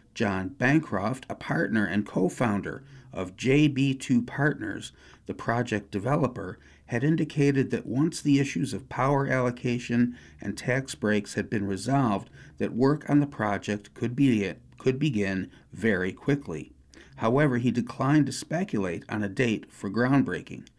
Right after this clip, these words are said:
The project will take twenty-four months to complete, according to Bancroft. And what would a reading be without a story about some kind of problem with property or the property owner?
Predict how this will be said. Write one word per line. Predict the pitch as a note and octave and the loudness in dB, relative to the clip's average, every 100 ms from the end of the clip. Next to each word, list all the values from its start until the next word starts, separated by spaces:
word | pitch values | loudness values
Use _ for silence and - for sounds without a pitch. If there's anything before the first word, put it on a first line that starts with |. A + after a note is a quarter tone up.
| _ - - - | _ -20 -20 -14
The | - | -8
project | - B2 C3+ D3 C#3+ | -2 0 0 -2 -4
will | G3+ | -6
take | - A2+ G#2 G2+ - | -4 0 0 -2 -10
twenty-four | - - D3+ F3 F3 D3+ | -8 0 2 2 2 4
months | C#3+ A#2+ B2 - | 4 4 2 -2
to | C3 | -8
complete, | - C3 A#2 G2 F#2 - - - - | -2 -2 -2 -6 -6 -10 -20 -20 -16
according | - - G2 F2+ F#2+ - - | -12 -6 -6 -6 -10 -14 -12
to | G2+ | -6
Bancroft. | G2 D2 - - - - - - - - - - - C3+ - - - - _ - - _ - - - - - | -6 -6 -10 -12 -12 -18 -20 -20 -20 -20 -20 -20 -20 -20 -20 -20 -20 -20 _ -20 -20 _ -16 -14 -16 -14 -8
And | G#2+ F#2+ F#2 | -4 -4 -4
what | F#2 A#2 D3 - | -2 0 0 4
would | C#3+ C#3+ | 6 6
a | B2 | 4
reading | B2+ B2+ A#2+ A#2+ G#2+ | 2 2 4 4 4
be | A2 A2 A2 G#2 - | 2 4 2 0 -4
without | G2 G2 G2 G#2+ G#2+ G2+ | -6 -4 -2 0 -2 -4
a | |
story | - - G#2 G#2+ A2 - | -6 -2 0 0 -2 -4
about | G2 F#2 F#2+ F2+ - - - - - | -6 -4 -4 -6 -10 -18 -18 -18 -14
some | - G2 G2+ G#2 | -8 -4 0 0
kind | - F#2+ F#2+ | -2 -2 -2
of | G2 | -4
problem | - F#2+ - F#2 F#2 F2+ F2 | -8 -6 -6 -6 -4 -4 -4
with | E2 - - | -6 -10 -8
property | F#2+ F#2 F#2+ F#2+ F#2 F2+ | -6 -4 -4 -2 -2 -2
or | - | -6
the | - | -10
property | - F#2+ F#2+ F#2+ G2 | -8 -8 -6 -6 -4
owner? | F#2+ F#2+ G2 F#2+ | -2 -2 -4 -6